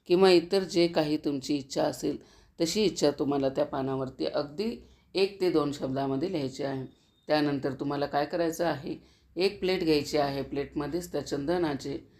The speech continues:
चंदनाने किंवा कुंकवाने तुम्हाला स्वस्तिक काढायचं आहे. त्यावरती मुठभर तांदूळ टाकायचे आहेत आणि त्या तांदूळावरती तुम्हाला एक रुपयाचं नाणं ठेवायचं आहे. त्या नाण्यावरती तुम्हाला हे तुळशीचं पान जे आहे, तर ते ठेवायचं आहे.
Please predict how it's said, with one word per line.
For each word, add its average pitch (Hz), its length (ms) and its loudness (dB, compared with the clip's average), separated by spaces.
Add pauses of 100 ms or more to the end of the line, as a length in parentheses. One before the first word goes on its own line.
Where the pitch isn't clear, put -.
(340)
चंदनाने 165 540 4
किंवा 147 260 -2
कुंकवाने 147 840 -2
तुम्हाला 143 300 -4
स्वस्तिक 156 420 -6
काढायचं 143 360 0
आहे. 143 140 -4
त्यावरती 143 420 -4
मुठभर 139 320 -4
तांदूळ 147 420 -4
टाकायचे 160 440 -4
आहेत 143 280 -2 (440)
आणि 180 240 4
त्या 175 200 6
तांदूळावरती 135 580 0
तुम्हाला 127 360 -4
एक 127 160 -6
रुपयाचं 135 440 -4
नाणं 131 260 -2
ठेवायचं 123 440 -2
आहे. 123 100 -4 (420)
त्या 190 140 6
नाण्यावरती 160 560 4
तुम्हाला 139 380 -2
हे 143 120 -6
तुळशीचं 143 460 -8
पान 143 340 -2
जे 156 140 2
आहे, 139 280 0
तर 147 100 -4 (100)
ते 147 80 -4
ठेवायचं 135 460 -2
आहे. 131 240 -4